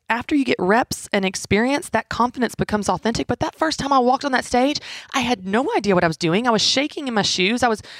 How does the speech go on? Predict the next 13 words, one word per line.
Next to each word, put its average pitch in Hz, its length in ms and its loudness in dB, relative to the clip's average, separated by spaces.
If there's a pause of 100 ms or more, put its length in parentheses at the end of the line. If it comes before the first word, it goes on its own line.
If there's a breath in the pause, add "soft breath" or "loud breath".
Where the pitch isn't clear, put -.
(380 loud breath)
completely 262 440 0
faking, 220 320 -2
like, - 120 -4
Hey, 427 140 4
y'all, 415 180 4
I'm 320 80 2
so 320 200 0
excited 311 300 0
to 285 40 -2
be 302 60 4
here. 254 140 -4 (200)
Terrified. 170 800 0 (520 soft breath)
Now 320 160 -2